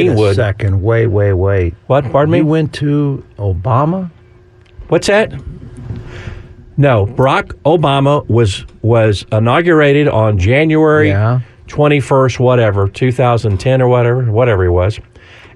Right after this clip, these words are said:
Speaker 1: And I went to Midland to a welcome home party for George
Speaker 2: Oh, of course.
Speaker 1: Bush.
Speaker 2: I was gonna say, it wasn't
Speaker 1: Yes.
Speaker 2: about Barack Obama. Okay.
Speaker 1: No, it wasn't about Barack
Speaker 2: Right, you
Speaker 1: Obama.
Speaker 2: would
Speaker 1: And
Speaker 2: get, you would
Speaker 1: Lee
Speaker 2: get
Speaker 1: Gr-
Speaker 2: tasered down the hall.
Speaker 1: Lee Greenwood was one of the featured <clears throat> artists there.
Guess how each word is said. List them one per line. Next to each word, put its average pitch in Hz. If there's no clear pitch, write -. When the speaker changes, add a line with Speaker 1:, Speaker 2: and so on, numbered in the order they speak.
Speaker 1:
And 120
I 160
went 123
to 123
Midland 117
to 127
a 110
welcome 147
home 160
party 104
for 110
George 113
Speaker 2:
Oh, -
of 104
course. 110
Speaker 1:
Bush. 92
Speaker 2:
I 98
was 92
gonna 92
say, 107
it 107
wasn't 127
Speaker 1:
Yes. 104
Speaker 2:
about 107
Barack 104
Obama. 92
Okay. 98
Speaker 1:
No, 170
it 135
wasn't 170
about 107
Barack 98
Speaker 2:
Right, 98
you 135
Speaker 1:
Obama. 135
Speaker 2:
would 113
Speaker 1:
And 120
Speaker 2:
get, 110
you 127
would 156
Speaker 1:
Lee 156
Speaker 2:
get 127
Speaker 1:
Gr- 113
Speaker 2:
tasered 117
down 104
the 95
hall. 113
Speaker 1:
Lee 160
Greenwood 135
was 113
one 120
of 120
the 117
featured 127
<clears throat> -
artists 156
there. 90